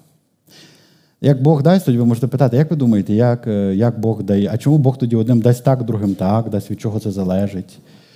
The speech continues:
І знову ж людина почне говорити: «Ну, я зробив більше добрих діл чи поганих». Тобто ви можете, друге питання діагностичне, якщо людина каже: «Я думаю, що я буду на небі,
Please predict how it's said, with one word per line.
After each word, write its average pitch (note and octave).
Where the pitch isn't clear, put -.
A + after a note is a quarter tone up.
І D#3+
знову F#3
ж A2+
людина G3
почне E3
говорити: G2
«Ну, F3+
я G3+
зробив F3
більше D#3
добрих C#3
діл B2+
чи A#2+
поганих». G2
Тобто F3+
ви B3
можете, F#3+
друге A#3+
питання C3
діагностичне, C3+
якщо B2+
людина C3
каже: G#2
«Я B2+
думаю, E3+
що B2+
я A2
буду A#2
на G2
небі, D#2